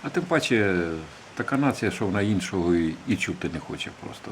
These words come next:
Ти їм вбили в голову, так як свого часу Гітлер вбив, що вони от нація, вища раса і все таке інше. Ну, а цим в голову також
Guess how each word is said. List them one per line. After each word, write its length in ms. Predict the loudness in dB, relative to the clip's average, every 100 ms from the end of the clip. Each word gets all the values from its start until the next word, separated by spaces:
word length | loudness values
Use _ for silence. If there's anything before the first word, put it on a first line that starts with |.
| -10
Ти 100 | -4
їм 160 | 0 0
вбили 340 | 2 6 6
в 80 | 6
голову, 380 | 4 2 2 2
так 160 | -2 -6
як 100 | -8
свого 220 | -2 0
часу 340 | 0 -2 -2 -2
Гітлер 360 | 0 0 -2
вбив, 400 | -4 -4 -2 -2 -2
що 180 | -6 -4
вони 340 | -2 -2 -2 -4
от 260 | -6 -2
нація, 480 | -2 -2 -4 -6 -6 -10 -16 -16 -14 -16 -6 2
вища 420 | 4 4 2 4
раса 340 | 2 2 0
і 120 | -2
все 180 | -2 -4
таке 260 | -6 -2 -2
інше. 420 | -2 -4 -6 -6 -2
Ну, 120 | -2
а 60 | 0
цим 180 | 0
в 180 | 2 0 0 2
голову 360 | 4 4 2 -2 -12 -6
також 540 | -4 0 0 0 -4